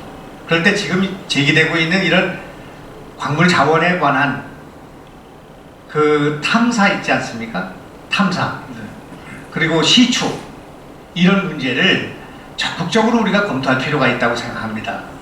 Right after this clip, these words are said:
Speaker 1: 남북 관계의 개선과 경제 협력에 있어서 첫 단추를 광물 자원을 탐사하고 시추하는 일부터 시작해야 되고 또 그런 일은 북한도 원하고 있는 일이기 때문에 이런 것을 정책으로 만들 필요가 있다.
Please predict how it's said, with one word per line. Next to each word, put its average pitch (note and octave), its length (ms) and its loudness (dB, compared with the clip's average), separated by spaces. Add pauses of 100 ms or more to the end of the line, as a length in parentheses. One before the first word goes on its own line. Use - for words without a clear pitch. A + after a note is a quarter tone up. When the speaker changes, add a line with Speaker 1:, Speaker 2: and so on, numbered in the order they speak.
(280)
Speaker 1:
남북 C#3+ 280 0
관계의 D3 440 0
개선과 C3 800 2 (120)
경제 C#3+ 300 2
협력에 C#3 500 2
있어서 C3+ 380 0
첫 - 180 -4
단추를 - 760 -2 (400)
광물 D#3 400 2
자원을 F3 580 2
탐사하고 F3+ 600 0
시추하는 F#3 520 0
일부터 F3 300 0
시작해야 E3 540 4
되고 - 280 -6 (360)
또 F#3+ 120 0
그런 G#3 460 4 (420)
일은 G3 360 6
북한도 G3+ 840 2 (220)
원하고 F3 320 6
있는 F3 200 -2
일이기 B2+ 300 -8
때문에 A#2 500 0
이런 G3 200 6
것을 A3+ 240 2
정책으로 G#3+ 480 2
만들 G#3+ 320 2
필요가 F#3 260 2
있다. - 380 0